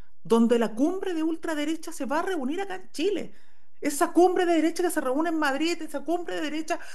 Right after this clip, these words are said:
en la que participan figuras como Milei, donde participa Trump, donde lo que hacen los actores de la ultraderecha es ver de qué manera exterminan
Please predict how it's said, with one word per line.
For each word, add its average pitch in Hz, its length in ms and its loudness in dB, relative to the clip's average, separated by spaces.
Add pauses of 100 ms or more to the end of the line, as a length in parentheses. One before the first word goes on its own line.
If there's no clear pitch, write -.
(140)
en 240 80 0
la 247 80 8
que 247 100 2
participan 254 680 2 (500)
figuras 277 300 6
como 262 240 2
Milei, 262 600 4
donde 233 280 0
participa 214 500 -2
Trump, 285 520 -2 (200)
donde 240 220 0
lo 254 100 -4
que 240 140 -4
hacen 269 320 -4
los 214 120 -4
actores 226 320 -2
de 294 120 -2
la 247 40 0
ultraderecha 294 720 -4
es 330 200 -4
ver 311 160 0
de 294 120 0
qué 302 120 2
manera 320 280 0
exterminan 240 760 2